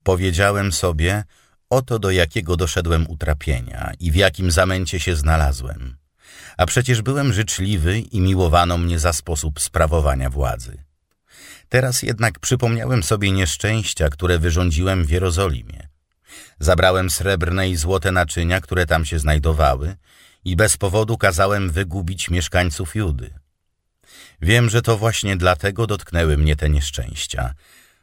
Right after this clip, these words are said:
Oto w wielkim smutku ginę na obcej ziemi”. Następnie przywołał Filipa, jednego ze swoich przyjaciół, i ustanowił go rządcą nad całym swoim królestwem.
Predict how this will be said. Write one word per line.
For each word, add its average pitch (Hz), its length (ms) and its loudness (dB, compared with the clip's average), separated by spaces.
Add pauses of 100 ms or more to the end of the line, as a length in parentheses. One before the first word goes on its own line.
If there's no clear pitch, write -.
(120)
Oto 90 260 2
w 80 140 0
wielkim 101 520 2
smutku 95 540 -2
ginę 82 400 4
na 87 200 0
obcej 82 420 -2
ziemi”. 78 560 -6 (1900)
Następnie 123 560 0
przywołał 104 560 0
Filipa, 67 680 -6
jednego 78 440 2
ze 80 120 0
swoich 73 340 -2
przyjaciół, 80 760 -2 (440)
i 107 100 2
ustanowił 120 600 2
go 95 180 0
rządcą 92 720 -2
nad 78 240 0
całym 87 440 0
swoim 58 420 -10
królestwem. - 760 -6